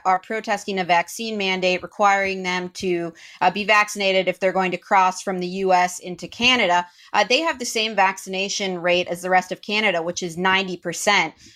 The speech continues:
Um, so it is amazing to me. We're talking about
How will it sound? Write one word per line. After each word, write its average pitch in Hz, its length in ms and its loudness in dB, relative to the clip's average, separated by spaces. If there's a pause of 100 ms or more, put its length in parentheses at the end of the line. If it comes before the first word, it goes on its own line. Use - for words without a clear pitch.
(120)
Um, 185 420 2 (180)
so 202 480 4 (140)
it 262 80 2
is 247 160 -4
amazing 226 440 -2
to - 60 -16
me. 190 100 -4
We're 180 100 -4
talking 247 400 0
about 175 380 4